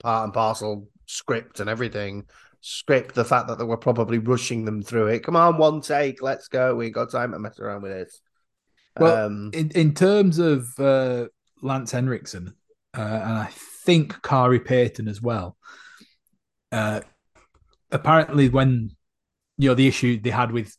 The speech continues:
Speaker 2: having to rush together a second film, apparently they were cast just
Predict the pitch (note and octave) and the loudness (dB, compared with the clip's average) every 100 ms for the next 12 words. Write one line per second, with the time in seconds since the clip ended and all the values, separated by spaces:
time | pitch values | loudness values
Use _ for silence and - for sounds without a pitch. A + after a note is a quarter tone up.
0 | - - A#2 A2 A#2+ G2 - B2+ A2+ - | -8 -2 -2 -2 -6 -6 -4 -2 0 0
1 | A#2 A#2 A#2 - G#2+ - G2+ B2+ A2+ F2+ | 0 2 2 0 -4 -4 -4 -2 -2 -4
2 | _ - _ _ _ _ _ - - D3+ | _ -20 _ _ _ _ _ -10 -2 0
3 | E3+ D3+ D3 C3 - C#3 A2 - C3 | 2 4 4 4 0 -2 -2 -4 -6